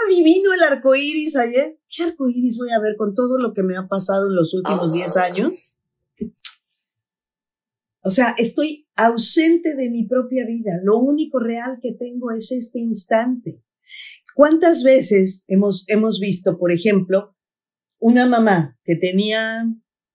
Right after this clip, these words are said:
Speaker 1: dos hijos y un hijo tuvo una enfermedad, estuvo muy pesado, terrible,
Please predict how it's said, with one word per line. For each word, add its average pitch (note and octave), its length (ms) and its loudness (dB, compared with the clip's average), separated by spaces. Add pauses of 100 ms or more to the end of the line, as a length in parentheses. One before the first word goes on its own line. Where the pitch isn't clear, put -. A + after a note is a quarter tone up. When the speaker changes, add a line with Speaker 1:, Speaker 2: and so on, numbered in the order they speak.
(340)
Speaker 1:
dos A3 240 4
hijos - 520 -8 (100)
y G#3+ 160 4
un D4 160 4
hijo E4 540 2 (560)
tuvo B3+ 260 2
una A#3+ 120 -2
enfermedad, A3 840 -2
estuvo F#3+ 580 -4
muy G3 720 -8 (240)
pesado, G#3+ 600 -2
terrible, G3 720 -4